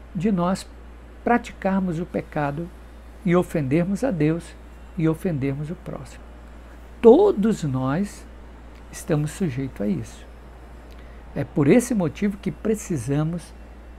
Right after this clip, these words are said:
orar e vigiar todos os dias. É por isso que precisamos renovar a nossa mente com a poderosa palavra de Deus, a essência, a fonte da vida, que é o próprio Cristo,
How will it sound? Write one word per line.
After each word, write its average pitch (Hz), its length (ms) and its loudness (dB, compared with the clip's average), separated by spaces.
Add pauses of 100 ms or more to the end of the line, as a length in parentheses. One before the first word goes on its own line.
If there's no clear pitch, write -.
(180)
orar 165 520 6 (240)
e 214 120 6
vigiar 165 720 2 (340)
todos 170 460 4
os 240 220 0
dias. - 460 0 (500)
É 147 100 2
por 165 260 4
isso 277 220 8
que 233 100 -2
precisamos 208 640 0
renovar 190 640 4
a 214 60 2
nossa 208 400 0
mente 214 580 4 (380)
com - 80 -2
a 156 60 0
poderosa 175 580 4
palavra 247 460 0
de 226 120 2
Deus, 151 520 4 (340)
a 160 140 2
essência, 165 880 2
a 123 40 -2
fonte 208 380 0
da 190 160 2
vida, 147 540 2 (920)
que 143 100 0
é 127 60 6
o 123 60 4
próprio 196 420 2
Cristo, - 540 4